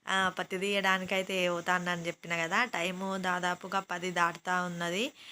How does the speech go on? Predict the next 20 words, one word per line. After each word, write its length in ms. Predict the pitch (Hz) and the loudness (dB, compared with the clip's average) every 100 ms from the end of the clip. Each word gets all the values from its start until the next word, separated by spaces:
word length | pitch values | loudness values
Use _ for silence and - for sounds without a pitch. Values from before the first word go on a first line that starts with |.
| - - - | -16 -16 -6
కొంచెం 500 | 180 185 190 185 180 | -4 0 0 0 0
కన్నిగాన్ని 880 | 185 180 180 185 185 180 180 180 180 | 0 2 2 2 2 0 0 0 0
ఉదరకిచ్చి, 800 | 185 180 180 180 165 - 185 185 | 0 0 -2 -6 -10 -6 -4 -2
సతాయిచ్చి, 840 | 202 185 190 180 175 - 185 180 | 0 2 4 4 2 -4 -4 -2
అవన్నీ 500 | 175 180 180 180 185 | 0 0 -2 -2 -4
చేసి 360 | 180 185 180 | -2 -2 0
వచ్చే 280 | 185 175 185 | -2 -2 -2
వరకు 320 | 180 180 175 | -2 -2 -4
అయితే 200 | 175 180 | -4 -4
కొంచెం 400 | 226 196 180 175 | -4 -4 -4 -2
లేటే 320 | 170 170 160 180 | -2 -2 -2 -2
అవుతుంది. 480 | 175 170 170 175 | -2 -4 -6 -4
ఇక 60 | 233 | -2
ఇంటి 320 | 214 180 175 | -2 -4 -6
పనికి 800 | - 185 185 185 190 185 175 175 - - - - - | -4 -2 -2 -2 -2 0 0 -2 -8 -14 -14 -14 -8
కూలి 260 | 190 190 190 | -2 0 0
ఉంటుందా 340 | 185 185 202 | -2 0 0
అన్నట్టు 600 | 190 180 180 180 269 277 | 0 0 -2 -4 -4 -2
మెల్లమెల్లగా 800 | 220 196 185 185 180 180 180 196 | 0 0 0 -2 -2 -2 0 2
చేసుకుంటా, 600 | 208 190 185 185 180 170 | 2 0 -4 -6 -4 -4